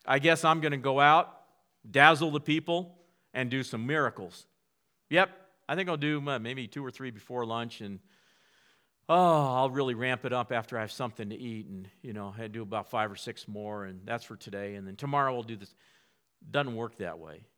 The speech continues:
See, Paul had been a persecutor of the church, and then he met Christ. And when you meet Christ, everything changes. And, you know, he spent time getting to know Jesus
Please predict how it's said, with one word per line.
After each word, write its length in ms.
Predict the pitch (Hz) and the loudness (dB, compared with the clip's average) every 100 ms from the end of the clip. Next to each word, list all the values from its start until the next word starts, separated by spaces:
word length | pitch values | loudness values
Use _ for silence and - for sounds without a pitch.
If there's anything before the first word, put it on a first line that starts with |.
| _ _ _ _ _ _ | _ _ _ _ _ _
See, 160 | - 147 | -6 -6
Paul 300 | 151 196 185 | 2 4 4
had 180 | 165 | 2
been 140 | 135 127 | -4 -8
a 40 | |
persecutor 680 | 104 - 131 - - 120 98 | -8 -8 -8 -10 -12 -12 -10
of 100 | 92 | -14
the 80 | 82 | -14
church, 480 | - 101 71 - - _ _ _ _ _ _ _ _ _ _ _ _ _ _ | -18 -18 -18 -20 -20 _ _ _ _ _ _ _ _ _ _ _ _ _ _
and 160 | 113 110 | -10 -8
then 80 | |
he 80 | 110 | -8
met 240 | 101 95 - | -8 -10 -12
Christ. 540 | - 87 87 - - _ _ _ _ _ _ _ _ _ | -16 -14 -16 -20 -20 _ _ _ _ _ _ _ _ _
And 60 | - | -12
when 80 | 110 | -8
you 80 | 135 | -6
meet 180 | 156 | -8
Christ, 440 | - 123 104 90 - _ _ | -6 -6 -6 -6 -16 _ _
everything 420 | 120 113 107 98 | -8 -8 -10 -12
changes. 560 | 92 90 85 80 - - _ _ _ _ _ _ _ _ _ | -12 -16 -18 -20 -20 -20 _ _ _ _ _ _ _ _ _
And, 300 | 113 113 104 - | -6 -6 -10 -12
you 140 | 131 | -8
know, 80 | 117 | -6
he 160 | 123 | -6
spent 320 | 180 - 156 - _ - _ | -8 -4 -6 -6 _ -20 _
time 540 | - 127 131 120 104 | -12 -8 -8 -8 -8
getting 260 | 107 107 104 | -8 -8 -10
to 120 | 113 | -12
know 200 | 101 98 | -12 -12
Jesus 520 | 92 101 95 87 - | -12 -14 -14 -16 -20